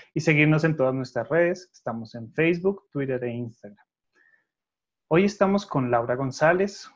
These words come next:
Gwen Aguilar y David Guaqueta. Y en este capítulo estaremos hablando sobre la vulnerabilidad. Para ello,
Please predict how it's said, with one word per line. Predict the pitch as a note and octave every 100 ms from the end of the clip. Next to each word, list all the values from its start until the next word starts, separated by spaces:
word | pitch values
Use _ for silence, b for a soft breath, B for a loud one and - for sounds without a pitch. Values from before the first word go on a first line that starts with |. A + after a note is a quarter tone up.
| -
Gwen | B2+ B2+
Aguilar | B2 B2+ D3 F#3+ G3+ B B
y | -
David | C#3 B2+ B2
Guaqueta. | C#3 F3+ D3+ C#3+ - _ _ _ b b b -
Y | E3
en |
este | F3 F3+
capítulo | G3 G#3 G3+ D#3 E3
estaremos | F3+ - D3 B2+ B2+
hablando | D#3+ C#3+ B2 A#2+
sobre | - C3 C3
la |
vulnerabilidad. | C3 C3 B2+ A2 A2 A2 B2+ B2+ - _ _ _ _ _ _ _ _ _ _
Para | - B2+ B2
ello, | D3+ D#3+ F3+ -